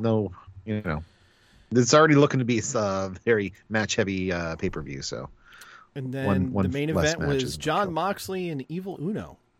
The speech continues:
Speaker 2: who beat the
Speaker 1: So I
Speaker 2: absolute piss out of each other.
Speaker 1: Full disclosure, I did not get this far. I got to the House of Black promo and then needed to set up to record, so <laughs> I did not watch this
Speaker 2: No
Speaker 1: match yet.
Speaker 2: worries. Uh, it was short but awesome.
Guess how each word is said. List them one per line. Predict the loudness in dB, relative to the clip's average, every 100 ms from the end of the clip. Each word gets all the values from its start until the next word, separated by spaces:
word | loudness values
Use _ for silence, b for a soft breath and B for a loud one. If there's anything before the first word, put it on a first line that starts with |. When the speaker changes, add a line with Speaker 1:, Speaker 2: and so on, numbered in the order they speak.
| _
Speaker 2:
who | -12 -12 -6
beat | -6 -6
the | -4
Speaker 1:
So | -2
I | 0
Speaker 2:
absolute | 4 4 4 -2
piss | -4 -4 -4
out | -10
of | -10
each | -16 -18
other. | -20 -20 _ _ _ _ _ _ B B B
Speaker 1:
Full | 8 8
disclosure, | 8 6 6 4
I |
did | 2
not | -2 -2
get | -4
this | -6 -6
far. | -4
I | 2
got | 2
to | 2
the | 2
House | 0 -2
of | 0
Black | -2 -2 _ -4
promo | -4 -2 -4
and |
then | -4
needed | -4 -8 -8
to | -6
set | -2 -2
up | -4
to | -6
record, | -4 -2 -2 2
so | 4 6 6
<laughs> | 6
I |
did | 6 4
not | 2 0
watch | -2 -4 -4
this | 0
Speaker 2:
No | 6 8
Speaker 1:
match |
yet. | 8
Speaker 2:
worries. | 8 6 -4 -14 -8
Uh, | 0 0 2
it | 2 2
was | 2 2 2
short | -2 -2 0 0 -2
but | -4 0
awesome. | 2 2 0 -4 -4